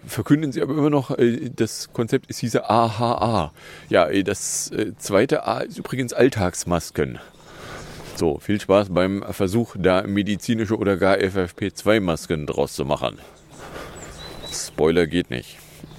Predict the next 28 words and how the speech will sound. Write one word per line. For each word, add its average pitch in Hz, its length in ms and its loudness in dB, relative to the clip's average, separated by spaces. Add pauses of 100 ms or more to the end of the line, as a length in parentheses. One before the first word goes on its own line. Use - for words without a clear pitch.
(140)
Aber 85 140 2
hey, 69 120 -2 (160)
und, 85 240 0
äh, 80 240 4
ja, 82 180 2
das, 80 260 -2
das - 200 -4
panisch, 92 540 2
äh, 82 200 2
Verlängern 95 580 0 (540)
dürfte 90 220 -4
daran 87 320 2
gelegen 90 300 -2
haben, 85 200 0
dass 82 140 -2
dann 95 160 0
auch 117 320 6
sogar 110 300 4
der 131 140 6
Regierung 131 580 2 (720)
bewusst 117 500 4
wurde, 123 600 4
dass 107 180 0
es - 160 -8
da, 104 260 4
äh, 107 300 -2 (560)
Virenvarianten 104 1300 0
gibt, 113 360 -2